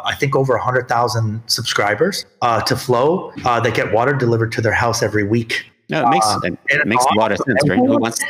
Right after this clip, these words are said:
Speaker 1: who wants to lug a, a, a, a, a sixteen pound case of water out of a grocery store to your house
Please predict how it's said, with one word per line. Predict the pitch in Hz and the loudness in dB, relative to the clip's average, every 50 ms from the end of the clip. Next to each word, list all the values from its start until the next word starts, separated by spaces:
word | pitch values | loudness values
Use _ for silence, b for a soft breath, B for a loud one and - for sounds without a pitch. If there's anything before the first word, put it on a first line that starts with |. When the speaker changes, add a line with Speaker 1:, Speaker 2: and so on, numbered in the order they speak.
| B B B | B B B
Speaker 1:
who | - 254 | 0 2
wants | 254 311 302 302 - | 2 2 2 0 0
to | - 277 | 0 2
lug | 247 247 240 254 262 220 214 | 2 4 4 4 2 2 2
a, | |
a, | 180 143 | 2 2
a, | 127 - - 156 147 135 - - 147 151 147 - - 156 147 139 135 135 139 143 | 2 2 2 2 2 2 2 2 2 2 2 2 2 2 4 4 2 2 0 0
a, | |
a | 139 | 0
sixteen | - - - - 277 269 269 269 - - - - 254 262 247 233 - 226 | 0 0 0 0 0 0 0 0 -2 -2 0 0 2 2 2 2 0 0
pound | - - - 214 208 214 214 196 - - | -2 0 0 2 2 2 2 0 0 0
case | - 202 214 190 - | 0 0 0 0 0
of | - 165 135 120 | 0 0 0 2
water | 131 147 170 190 196 185 156 127 - - | 2 2 4 4 2 2 2 0 0 0
out | 147 151 | 0 2
of | 156 147 | 2 0
a | 143 123 | 0 0
grocery | 117 131 135 151 175 196 - - 208 - | 0 2 2 4 2 2 2 0 0 0
store | - - 147 131 131 127 | 0 0 2 2 2 2
to | 135 135 | 2 2
your | 123 120 123 | 2 2 2
house | 117 170 180 185 160 | 2 2 2 2 0